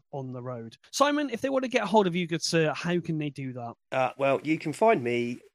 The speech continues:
Speaker 2: uh, best place to get me is on the Twitter, and I am at Serenak, and that's S E R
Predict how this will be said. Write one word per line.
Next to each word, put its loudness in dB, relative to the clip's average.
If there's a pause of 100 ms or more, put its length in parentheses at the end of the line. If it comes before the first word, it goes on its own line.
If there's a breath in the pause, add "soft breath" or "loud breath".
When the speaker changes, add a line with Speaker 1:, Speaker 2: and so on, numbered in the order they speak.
(120)
Speaker 2:
uh, -4
best 2
place 0
to -16
get -4
me -2
is -6
on -10
the -10
Twitter, 0
and 0
I -2
am -8
at 0
Serenak, 0
and -6
that's -8
S 0 (100)
E -12 (120)
R 2